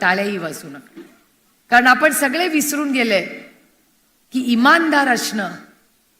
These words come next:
ही आजकाल मोठी पदवी झाली आहे. अहो, इमानदार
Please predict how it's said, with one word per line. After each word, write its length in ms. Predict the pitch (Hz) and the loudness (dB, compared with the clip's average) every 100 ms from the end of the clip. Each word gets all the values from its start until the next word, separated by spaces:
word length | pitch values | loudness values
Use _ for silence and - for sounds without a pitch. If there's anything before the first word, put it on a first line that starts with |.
| _ _ _ - | _ _ _ -6
ही 120 | 269 | 2
आजकाल 420 | 247 240 - 269 | 4 4 2 0
मोठी 300 | 262 233 233 | 0 -2 -2
पदवी 420 | 269 247 185 233 247 | -4 -4 -4 -4 -2
झाली 340 | 196 180 180 | -2 -2 -2
आहे. 120 | 175 | -2
अहो, 240 | 180 214 240 | 0 0 0
इमानदार 640 | 220 202 214 247 233 | 0 0 0 2 2